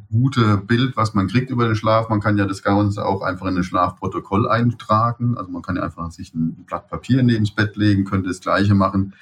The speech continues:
Man hätte wahrscheinlich eine ganz ähnliche, genaue Erfassung von dem Schlaf, wie der Actigraph das machen würde. Hm, bloß würde ich auch in dem Protokoll nicht sehen, ob ich jetzt Tiefschlaf hatte oder rem-Schlaf habe. Das kann ich eben da nicht rauslesen und das muss ich dann eben,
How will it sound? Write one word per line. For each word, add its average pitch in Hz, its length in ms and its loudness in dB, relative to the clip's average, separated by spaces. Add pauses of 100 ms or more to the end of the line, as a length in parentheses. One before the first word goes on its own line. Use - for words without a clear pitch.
(200)
Man 92 140 0
hätte 104 260 4
wahrscheinlich 92 400 0
eine 92 160 -2
ganz 101 400 0
ähnliche, 98 580 0 (600)
genaue 98 840 2
Erfassung 92 540 -2
von 90 160 -4
dem 87 140 0
Schlaf, 87 440 -2
wie 95 80 -2
der 82 160 -4
Actigraph - 500 -4
das - 160 -20
machen 78 300 -6
würde. 78 280 -12 (240)
Hm, 90 320 2
bloß 101 500 0
würde 98 180 2
ich 98 140 0
auch 92 100 0
in 98 100 2
dem 90 140 0
Protokoll 104 380 0
nicht 107 220 0
sehen, 90 200 0
ob 85 120 -2
ich 82 80 -2
jetzt 85 180 -2
Tiefschlaf 101 500 0
hatte 95 200 0
oder 90 180 0
rem-Schlaf 92 480 -2
habe. 98 240 -2
Das 92 240 -6
kann 98 160 0
ich 98 160 0
eben 90 160 -2
da 90 80 -4
nicht 101 260 0
rauslesen 95 680 0
und 87 280 -6
das - 180 -2
muss 95 160 0
ich 90 80 -8
dann 87 160 -6
eben, 87 280 -6